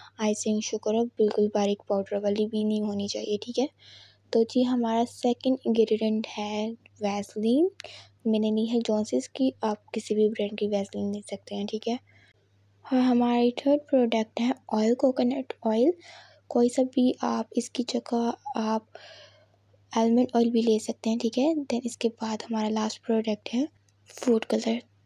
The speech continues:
तो जी, चलिए हम अब चलते हैं अपनी वीडियो की तरफ, ठीक है। इंग्रेडिएंट्स हो गए हमारे कंप्लीट।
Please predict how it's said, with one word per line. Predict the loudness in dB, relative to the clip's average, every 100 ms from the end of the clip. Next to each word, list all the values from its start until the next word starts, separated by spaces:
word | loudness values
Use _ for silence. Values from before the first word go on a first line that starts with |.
| -4
तो | 2 2
जी, | 2 0
चलिए | 2 2 2
हम | 2 -2
अब | -2
चलते | -4 0
हैं | -2
अपनी | -2 -2 0 0 _ _ _ 2
वीडियो | 4 4 2 -2
की | -2
तरफ, | -2 -2 -6 -10 -6
ठीक | -2
है। | 0
इंग्रेडिएंट्स | 2 2 2 2 2 0
हो | 0
गए | -2
हमारे | -4 -2 -4
कंप्लीट। | -4 -6 -2 -2